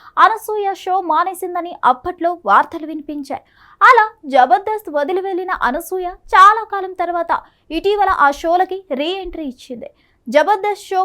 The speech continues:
పన్నెండేళ్లు పూర్తి చేసుకున్న సందర్భంగా జరిగిన వేడుకలో అనసూయ, నాగబాబు సహా మాజీ టీం మెంబర్స్ పాల్గొన్నారు. ఈ ఈవెంట్కు సంబంధించిన ప్రోమో ప్రస్తుతం వైరల్ అవుతుంది. ఈ ప్రోమోలో తాను జబర్దస్త్ ఎందుకు వదిలేశానో చెప్తూ హైపర్ ఆదిపై ఆమె చేసిన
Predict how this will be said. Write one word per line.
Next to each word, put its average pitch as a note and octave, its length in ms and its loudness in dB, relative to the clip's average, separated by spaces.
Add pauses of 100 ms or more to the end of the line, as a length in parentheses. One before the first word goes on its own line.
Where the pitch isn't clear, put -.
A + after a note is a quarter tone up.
(120)
పన్నెండేళ్లు E4 640 0
పూర్తి F#4 320 -8
చేసుకున్న F4+ 300 -10 (120)
సందర్భంగా E4 540 -2 (440)
జరిగిన G4+ 320 2 (120)
వేడుకలో F#4 420 0 (160)
అనసూయ, F4 400 -4 (260)
నాగబాబు F4+ 480 4 (120)
సహా E4+ 240 2 (280)
మాజీ F#4+ 380 4
టీం F4+ 240 -4
మెంబర్స్ E4+ 320 -4 (100)
పాల్గొన్నారు. C4+ 480 0 (320)
ఈ D4+ 120 0 (140)
ఈవెంట్కు G#4+ 380 -4
సంబంధించిన G4 440 -2 (100)
ప్రోమో F#4 260 2 (100)
ప్రస్తుతం F4+ 380 -4 (160)
వైరల్ D4+ 360 4
అవుతుంది. B3 280 -16 (420)
ఈ - 20 6 (120)
ప్రోమోలో A4 340 2 (120)
తాను F#4 180 6 (100)
జబర్దస్త్ E4 480 2 (100)
ఎందుకు E4+ 240 -4 (100)
వదిలేశానో F#4 500 -2 (100)
చెప్తూ F4+ 260 -6 (240)
హైపర్ G4+ 380 4
ఆదిపై F4+ 320 -2 (120)
ఆమె D#4+ 200 -4
చేసిన F4+ 300 -8